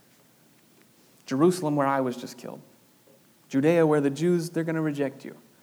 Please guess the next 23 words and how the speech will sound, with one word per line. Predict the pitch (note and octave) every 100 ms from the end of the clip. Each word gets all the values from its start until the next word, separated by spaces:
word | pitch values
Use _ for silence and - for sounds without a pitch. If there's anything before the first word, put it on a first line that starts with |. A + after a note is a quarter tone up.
| _ _ _ -
In | C#3+
Samaria, | D3 D3 F#3 F3 D#3
where | D#3
your | D3+ D#3
enemies | E3+ F3 B2 A#2
live, | A2+ B2+ - -
and | D3+
then | D#3+ D#3
to | D#3
the | D#3 D3+
ends | D3+
of | D3
the | D3+
earth. | F3 - - - _ _ _ _ _ _ -
And | C#3+
so | D#3
the | D3
rest | C#3+ F3+ F3+ -
of | C#3+ C3+
Acts | C3+ C3 - -
is | C3+
this | C#3 C#3
story. | - - F#3 -